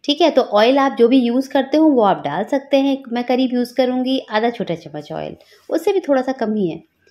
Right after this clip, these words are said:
और उसके बाद सारी चीज़ों को अच्छे से मिक्स कर लेंगे। फिर पानी को यूज़ करके एक सॉफ्ट सा डो लगा लेंगे।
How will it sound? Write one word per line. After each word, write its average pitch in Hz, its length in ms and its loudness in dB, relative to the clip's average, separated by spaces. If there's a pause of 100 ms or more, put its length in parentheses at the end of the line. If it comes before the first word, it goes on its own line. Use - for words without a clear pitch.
(420)
और 180 80 2
उसके 190 160 0
बाद 185 80 0
सारी 185 240 0
चीज़ों 185 280 -2
को 175 100 0
अच्छे 170 180 -2
से 170 140 -2
मिक्स 202 260 -2
कर 262 180 2
लेंगे। 262 320 0 (320)
फिर 277 200 2
पानी 208 300 2
को 269 80 0
यूज़ 269 300 2
करके 262 280 0
एक 269 120 -4
सॉफ्ट 277 400 0
सा 277 160 -4
डो 196 160 0
लगा 165 280 2
लेंगे। 170 340 -4